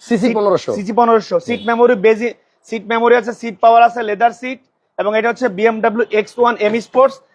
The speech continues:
Speaker 2: আজকে তিন লক্ষ পঞ্চাশ হাজার টাকা কমে পেয়ে যাবেন গাড়ি বাজার বিডিতে।
Speaker 1: ওকে, এটাতেও কিন্তু আপনার প্যানোরামিক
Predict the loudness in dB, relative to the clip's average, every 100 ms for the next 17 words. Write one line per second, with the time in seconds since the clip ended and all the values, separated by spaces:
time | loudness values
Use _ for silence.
0 | _ -6 -2 -4 -4 -6 -2 -2 -2 -2
1 | -2 -2 -4 -4 -2 -2 -2 -4 0 2
2 | 2 0 -2 -2 0 0 -2 -6 -10 -14
3 | -14 -4 -4 -2 -6 -10 _ 0 2 2
4 | 2 0 -2 -4 -4 -4 -4